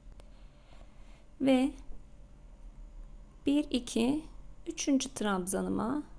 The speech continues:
bir tane iki trabzan yaptım. Şöyle kısaca hatırlayalım. Sonra iki zincir çekiyorum. Aynı ve yuvaya bir trabzan daha yapıyorum.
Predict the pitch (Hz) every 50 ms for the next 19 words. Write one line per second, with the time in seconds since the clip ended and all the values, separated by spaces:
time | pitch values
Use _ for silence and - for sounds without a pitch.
0 | - - - - - - - - - - - - - 294 277 269 - - 214 185
1 | 185 185 190 220 247 294 302 - - - - - - - - - - - - -
2 | - - - 262 240 233 - - 202 190 185 180 190 196 - - - - 202 196
3 | - - - 262 254 - - 196 190 190 - - - 262 240 208 202 202 202 202
4 | 240 226 - - 202 190 220 - 233 220 208 208 214 247 294 302 - - - -
5 | - - - - - - - - - - - - - - - - 330 330 320 302
6 | 294 302 - 311 311 - 359 339 - 277 254 226 202 202 190 - - - 185 -
7 | - - 180 170 165 175 185 196 233 277 285 - - - - - - - - -
8 | - - - - - - - - - - - 285 294 302 302 285 269 254 233 214
9 | 214 214 208 208 214 202 202 196 196 202 208 254 277 302 311 - - - - -
10 | - - - - - - - - - - - - 285 294 302 311 - - - -
11 | - - - - - - - - - - - 247 240 220 208 202 190 190 220 220
12 | 226 254 277 302 311 - - - - - - - - - 240 240 226 233 208 180
13 | 170 - - - - - 185 190 190 226 254 269 269 262